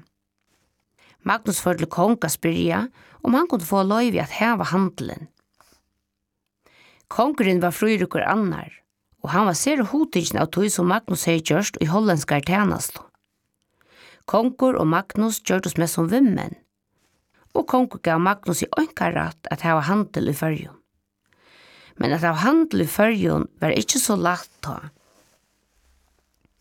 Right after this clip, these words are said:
Tá ið Magnus kom til Føroya, hevði ein skotskur sjóranari verið á havnini. Hann hevði tikið vørurnar í handlinum og rant pengar frá fólki. Fyri at verja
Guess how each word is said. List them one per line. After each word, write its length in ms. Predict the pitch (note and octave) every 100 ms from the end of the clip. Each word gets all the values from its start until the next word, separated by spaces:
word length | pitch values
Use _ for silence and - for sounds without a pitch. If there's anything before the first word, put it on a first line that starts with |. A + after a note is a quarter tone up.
| _ _ -
Tá 160 | A3 C#4
ið 100 | B3+
Magnus 320 | A#3+ C#4 A3 G3+
kom 200 | G3+ F3+
til 120 | F3
Føroya, 680 | - G3+ G#3+ F3+ D#3+ G3+ - - -
hevði 240 | - G#3+ F#3
ein 160 | F3
skotskur 600 | - - D4 - - F3+
sjóranari 760 | D#3+ - B3+ G3 D#3 D#3 D3 D3+
verið 400 | D#3+ F3 E3 -
á 80 | D#3 C3+
havnini. 440 | F#3 F#3 D3+ C3+ - _ _ _ _ _ _ _ _ - - F#3
Hann 120 | G3
hevði 120 | F3 -
tikið 360 | A#3 - E3+
vørurnar 560 | F3 G#3+ G3+ F3 E3 E3+
í 80 | D3+
handlinum 600 | F3 G3 F#3 E3 E3+ G3 - _ - - -
og 160 | F3+
rant 320 | F#3+ B3 - -
pengar 360 | G#3+ A3+ E3+
frá 160 | D3+ D#3
fólki. 480 | - E3+ - - - _ _ _ _ _ _ _ _ _ _
Fyri 320 | - C#4 C4
at 160 | G3+ G3
verja 380 | A#3+ D#4 G#3+